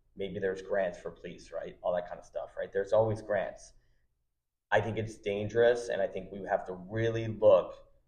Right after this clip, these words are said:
and that involves really digging deep into how,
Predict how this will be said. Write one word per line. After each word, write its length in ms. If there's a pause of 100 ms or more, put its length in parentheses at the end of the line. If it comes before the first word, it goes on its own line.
(160)
and 160
that 220
involves 580
really 200
digging 520
deep 380
into 680 (100)
how, 260